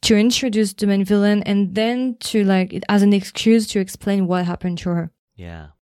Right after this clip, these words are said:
Speaker 1: So yeah, that's pretty much it because I don't want to spoil anyone.
Speaker 2: Yeah, we should, we should warn people too that it's very, uh, very intense.
Speaker 1: Yeah.
Speaker 2: Like, I know my wife, my wife would not enjoy this.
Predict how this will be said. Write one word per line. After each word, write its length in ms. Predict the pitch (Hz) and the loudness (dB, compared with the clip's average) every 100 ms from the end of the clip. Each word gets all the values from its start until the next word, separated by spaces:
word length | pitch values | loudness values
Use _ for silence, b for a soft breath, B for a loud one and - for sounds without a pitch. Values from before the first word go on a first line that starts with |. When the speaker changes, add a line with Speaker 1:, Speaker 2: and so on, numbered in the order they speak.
| _ _ _ - | _ _ _ 0
Speaker 1:
So 100 | 269 | 2
yeah, 120 | 269 | 4
that's 180 | 294 - | 2 -2
pretty 240 | 311 294 | -4 -2
much 180 | 294 240 | -2 -2
it 140 | 190 220 | -6 -6
because 220 | 202 196 | -4 -2
I 80 | 185 | -2
don't 160 | 185 | -2
want 240 | 185 185 185 | 0 -2 -6
to 80 | - | -12
spoil 240 | - 185 | -6 -2
anyone. 440 | 185 202 220 294 330 _ _ - | 2 4 4 2 -4 _ _ -20
Speaker 2:
Yeah, 200 | 90 82 | -18 -14
we 120 | 104 | -14
should, 180 | - - | -12 -10
we 120 | 123 | -2
should 180 | 180 180 | 0 2
warn 220 | 131 143 | 0 0
people 240 | - 98 | 0 -2
too 180 | 92 120 | -2 -2
that 160 | 90 90 | -2 -2
it's 220 | 107 104 | -4 -6
very, 560 | 87 117 - 151 135 117 | -2 -2 2 2 2 2
uh, 300 | 98 87 76 | 0 -4 -6
very 300 | 95 147 160 | -2 0 0
intense. 540 | 127 98 123 113 - 202 | -2 0 0 0 -4 -6
Speaker 1:
Yeah. 480 | 196 214 214 208 | 0 0 2 2
Speaker 2:
Like, 260 | 214 208 190 | 0 0 -2
I 100 | 120 | -2
know 200 | 131 147 | 2 2
my 180 | 139 120 | 4 4
wife, 340 | 107 110 107 - | 4 4 2 0
my 160 | 107 104 | -2 2
wife 240 | 120 127 | 2 2
would 120 | 107 | 0
not 280 | 95 92 - | 0 -2 -4
enjoy 320 | 87 82 78 | -8 -8 -8
this. 260 | 71 - | -8 -10